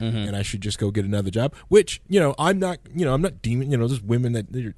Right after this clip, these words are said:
Speaker 2: there's men that do that to stay-at-home moms. Like, they're being lazy. They need to go out and, you know, get a job and bring home cash.
Speaker 1: Right.
Speaker 2: You know, you know, and, uh, it's, uh, um, j-, it, it's just how it is, you know, but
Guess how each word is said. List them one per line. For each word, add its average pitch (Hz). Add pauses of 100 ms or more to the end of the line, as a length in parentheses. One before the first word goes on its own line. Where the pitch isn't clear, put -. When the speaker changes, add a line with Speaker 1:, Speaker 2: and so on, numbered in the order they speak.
Speaker 2:
there's 131
men 131
that 101
do 107
that 120
to 113
stay-at-home 117
moms. 98
Like, 92
they're 117
being 110
lazy. 107
They 92
need 101
to 101
go 104
out 101
and, 90
you 113
know, 90
get 98
a 92
job 101
and 90
bring 92
home 90
cash. -
Speaker 1:
Right. 110
Speaker 2:
You 85
know, 104 (500)
you 87
know, 110
and, 98
uh, 80 (1500)
it's, -
uh, 90 (640)
um, - (340)
j-, 156
it, 170
it's 160
just 180
how 151
it 123
is, 147
you 123
know, 113
but 123